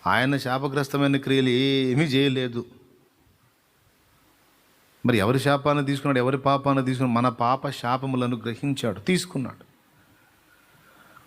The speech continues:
కాబట్టి మొట్టమొదట యేసు నుండి మనం నేర్చుకోవలసిన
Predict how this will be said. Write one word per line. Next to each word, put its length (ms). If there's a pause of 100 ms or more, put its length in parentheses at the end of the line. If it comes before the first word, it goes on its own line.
(760)
కాబట్టి 380
మొట్టమొదట 720 (920)
యేసు 400
నుండి 280
మనం 340
నేర్చుకోవలసిన 1120